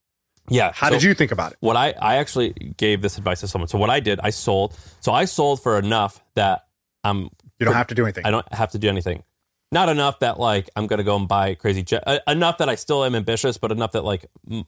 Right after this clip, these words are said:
Speaker 1: a l-, a fairly luxury level of needs are met forever. And when I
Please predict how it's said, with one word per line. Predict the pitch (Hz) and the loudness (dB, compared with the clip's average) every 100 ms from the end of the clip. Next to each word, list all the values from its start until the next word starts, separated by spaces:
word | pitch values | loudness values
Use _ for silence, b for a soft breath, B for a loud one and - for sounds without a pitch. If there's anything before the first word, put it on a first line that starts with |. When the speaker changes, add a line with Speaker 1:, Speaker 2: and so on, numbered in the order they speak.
| - | -2
Speaker 1:
a | |
l-, | 107 107 110 - | -2 0 -4 -2
a | 107 | -4
fairly | - - 127 123 127 120 - | -4 0 2 2 2 0 -2
luxury | 65 113 110 110 - 110 104 | -8 -2 0 0 0 0 2
level | 101 101 104 | 0 2 0
of | 92 | 0
needs | 95 104 95 | -2 0 0
are | |
met | 92 90 - | -2 -4 -4
forever. | 90 80 76 - - b b b 113 | -4 -4 -4 -10 -12 b b b 0
And | 110 113 - | 0 -2 -8
when | 113 113 120 117 | -8 0 2 4
I | 113 | 2